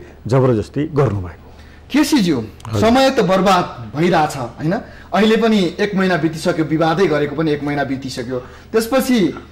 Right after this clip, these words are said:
Speaker 2: अगाडि बढ्ने अहिलेसम्म पनि अवस्था देखिया छैन। संविधान कहिले आउँछ पनि थाहा छैन। तपाईँहरू विवाद गरिरहनु भएको छ, तपाईँहरूको भाषण हामीले टेलिभिजनबाट पनि बजाइरहेको छौँ, देखाइरहेको छौँ। तर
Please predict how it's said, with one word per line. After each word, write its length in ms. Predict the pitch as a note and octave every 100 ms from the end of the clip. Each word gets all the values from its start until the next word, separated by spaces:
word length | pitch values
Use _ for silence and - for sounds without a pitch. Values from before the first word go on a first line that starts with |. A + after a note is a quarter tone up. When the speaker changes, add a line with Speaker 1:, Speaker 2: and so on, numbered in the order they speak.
| - -
Speaker 2:
अगाडि 300 | E3+ G#3 A3+
बढ्ने 340 | F3+ F#3+ G3+ F3+ - - - - F3
अहिलेसम्म 420 | G3 A3 G#3 G3
पनि 160 | G#3+
अवस्था 320 | F3+ E3+ E3+ C#3
देखिया 320 | D3+ D#3+ C3+
छैन। 280 | C3 B2+ B2+ - -
संविधान 500 | G#3 A3+ G#3+ F3 A2+ - - -
कहिले 240 | F#3 A3
आउँछ 220 | A3+ F#3+
पनि 200 | F3 G3
थाहा 160 | E3 D3+
छैन। 220 | G3 C4
तपाईँहरू 640 | C4+ - - G#3+ A#3 G3+ F#3
विवाद 380 | F3 F3+ F3+ D3+
गरिरहनु 320 | E3+ F3+ E3+
भएको 200 | D3+ F#3+
छ, 40 |
तपाईँहरूको 320 | - F3+ E3+ D#3+
भाषण 340 | C#3 D3+ F3 C3 - -
हामीले 200 | C3+ E3+
टेलिभिजनबाट 640 | D#3+ F#3 F3 F#3+ F#3+ F#3+ F#3
पनि 180 | G#3 G#3+
बजाइरहेको 400 | A3 A3 A3+ A3+
छौँ, 100 | A3
देखाइरहेको 460 | F#3+ G#3+ A3+ A3
छौँ। 160 | B3 B3+ - -
तर 120 | -